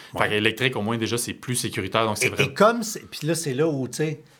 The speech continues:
Speaker 1: euh, tu l'appelles comme tu veux, puis là, c'est là que tu étires l'élastique de ton, de, de, de, de, de, de, tes règlements de, de, de building ou de, ou de condo.
Speaker 2: Mhm.
Speaker 1: Euh, ben, c'est, c'est un poêle électrique, là.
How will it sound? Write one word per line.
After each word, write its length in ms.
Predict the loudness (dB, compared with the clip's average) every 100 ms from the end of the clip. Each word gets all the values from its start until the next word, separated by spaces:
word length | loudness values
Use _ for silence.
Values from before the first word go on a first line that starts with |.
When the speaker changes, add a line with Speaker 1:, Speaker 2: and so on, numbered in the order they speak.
| -2
Speaker 1:
euh, 200 | -2 0
tu 160 | -2
l'appelles 360 | 2 2 2 0
comme 160 | 0 -2
tu 140 | -4
veux, 200 | -2 -4
puis 100 | -2
là, 100 | 0
c'est 120 | 0 0
là 120 | -2
que 100 | -2
tu 340 | 0 0 0
étires 320 | 0 2 2
l'élastique 600 | 2 2 2 2 0 0 0
de 100 | -2
ton, 240 | 0 0
de, 180 | 2 -2
de, 200 | 0 -2
de, 260 | -2 -2 -2
de, 0 |
de, 460 | 0 -2 0 -4
de, 280 | -2 -2 -2 -6 -16 -4
tes 120 | 0
règlements 600 | 2 2 2 0 2 0
de, 180 | 2 0
de, 160 | 0 -2
de 160 | 0
building 500 | 0 0 0 2 0
ou 100 | 0
de, 200 | 0 0
ou 160 | -2 -4
de 100 | -4
condo. 600 | 2 2 4 4 4 4 0
Speaker 2:
Mhm. 80 | -8 -8 -2
Speaker 1:
Euh, 160 | -2 -2 -8 _ -4
ben, 240 | -4 -4
c'est, 260 | -8 -10 -10
c'est 120 | -8
un 80 | -4
poêle 180 | 0 2
électrique, 460 | 2 0 -2 -4
là. 140 | -4